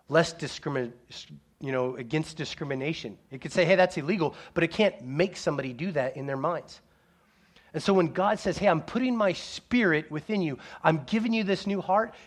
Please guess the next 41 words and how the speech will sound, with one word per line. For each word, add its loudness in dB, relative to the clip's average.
it -4
actually 0
gives 0
us -2
the 0
power 6
to -6
follow 2
God. -2
I 0
mean, 6
if 2
somebody 4
came 2
to -2
me 4
and 0
said, 0
"Hey, 2
Ricky, -2
you 0
know 4
what 0
the -2
standard 2
is? 4
You 4
know 6
what 4
we 6
expect 0
from -2
you? 2
You -2
need 4
to 0
play 2
basketball 4
like 0
LeBron 0
James." -12